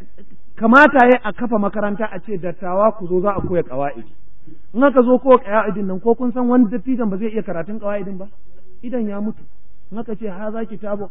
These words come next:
ƙawa'idin salati," sai ya ce, "A ina ne?" Wallahi sai ya sa tabarau.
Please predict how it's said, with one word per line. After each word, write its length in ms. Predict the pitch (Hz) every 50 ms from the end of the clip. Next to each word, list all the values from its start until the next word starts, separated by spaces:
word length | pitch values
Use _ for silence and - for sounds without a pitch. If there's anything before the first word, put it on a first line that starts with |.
| -
ƙawa'idin 420 | - 175 185 190 180 185 180 196 151
salati," 320 | - 170 175 185 170 175 160
sai 80 | - 208
ya 80 | 196
ce, 100 | 165 185 175
"A 180 | 147 165 -
ina 200 | 160 165 185 196
ne?" 140 | 196 180 127 - - - - - -
Wallahi 560 | 131 147 160 165 170 190 208 214 214 190 185 -
sai 80 | - 180
ya 120 | 180 185 185
sa 140 | 208 190
tabarau. 420 | 147 - 131 123 123 120 120 123